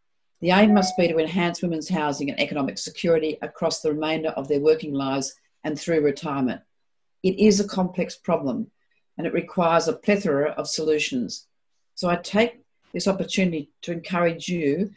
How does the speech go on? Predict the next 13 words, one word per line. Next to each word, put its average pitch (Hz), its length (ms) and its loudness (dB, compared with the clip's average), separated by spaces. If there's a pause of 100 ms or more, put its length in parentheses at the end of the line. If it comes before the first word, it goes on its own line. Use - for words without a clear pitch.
(120)
and 147 120 -6
those 165 180 2
of 160 60 -8
you 160 100 -2
participating 156 540 -2
today, 139 540 -2 (240)
to - 80 -20
consider 180 600 2
a 156 80 -2
range 170 440 0
of 156 100 -6
policy 151 420 -4
options. 127 600 -8